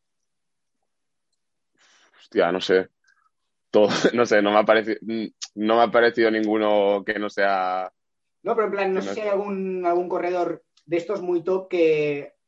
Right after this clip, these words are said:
Speaker 2: has hecho ya buena amistad o que os lleváis bien, o, no que sea más majo que los otros, quizás, pero que
Speaker 1: No, ya, ya, ya
Speaker 2: Claro.
Speaker 1: entiendo.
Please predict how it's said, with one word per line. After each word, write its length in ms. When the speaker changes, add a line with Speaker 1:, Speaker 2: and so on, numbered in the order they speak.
Speaker 2:
has 180
hecho 200
ya 520
buena 220
amistad 540
o 60
que 180
os 100
lleváis 300
bien, 460
o, 220
no 120
que 80
sea 120
más 120
majo 200
que 60
los 100
otros, 220
quizás, 260
pero 200
que 240
Speaker 1:
No, 220
ya, 160
ya, 160
ya 60
Speaker 2:
Claro. 80
Speaker 1:
entiendo. 320